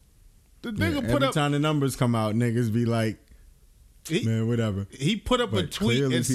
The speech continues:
Speaker 2: people
Speaker 1: "Show
Speaker 2: checking.
Speaker 1: up here," and it
Speaker 2: Within
Speaker 1: was
Speaker 2: an hour, it was
Speaker 1: twenty-five thousand people there lined up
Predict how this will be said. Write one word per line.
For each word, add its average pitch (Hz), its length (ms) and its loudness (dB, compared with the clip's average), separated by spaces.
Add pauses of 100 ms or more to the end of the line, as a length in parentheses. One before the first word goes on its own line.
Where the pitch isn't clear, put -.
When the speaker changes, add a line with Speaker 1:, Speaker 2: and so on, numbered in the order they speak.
(140)
Speaker 2:
people - 60 -2
Speaker 1:
"Show - 160 0
Speaker 2:
checking. 196 200 2
Speaker 1:
up 180 200 -4
here," 139 520 -2
and 131 240 -4 (1040)
it 185 160 -2
Speaker 2:
Within 117 160 2
Speaker 1:
was 139 160 2
Speaker 2:
an 131 120 -2
hour, 123 420 2
it 104 40 0
was 107 100 0
Speaker 1:
twenty-five 220 800 2 (360)
thousand 185 600 -2
people 165 400 0
there 170 340 2
lined 170 400 0
up 185 280 -2